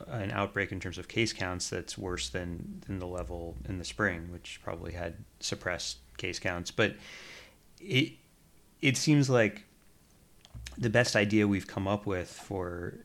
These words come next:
you know, protecting people's jobs is, is making trade-offs with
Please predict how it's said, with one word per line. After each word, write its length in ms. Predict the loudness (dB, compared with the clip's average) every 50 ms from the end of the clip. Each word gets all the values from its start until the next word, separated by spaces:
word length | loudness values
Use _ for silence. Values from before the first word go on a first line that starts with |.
| -16 _
you 100 | -2 0
know, 240 | 0 0 0 -2 -4 -8 -12 _
protecting 500 | -6 -6 -2 2 0 0 2 0 -4 -4
people's 340 | -2 -4 -6 -6 -8 -8 -4
jobs 600 | 0 2 2 4 4 2 0 -2 -4 -6 -8 -8
is, 640 | -8 -6 -4 -4 -4 -4 -6 -6 -6 -6 -6 -6 -6 -4 -4
is 160 | -2 -2 0
making 300 | 0 -2 -2 -2 -6 -6
trade-offs 680 | 0 0 0 2 2 2 0 0 -2 -4 -6 -8 -6
with 460 | -2 -2 -2 -2 -4 -8 -16 -20 -20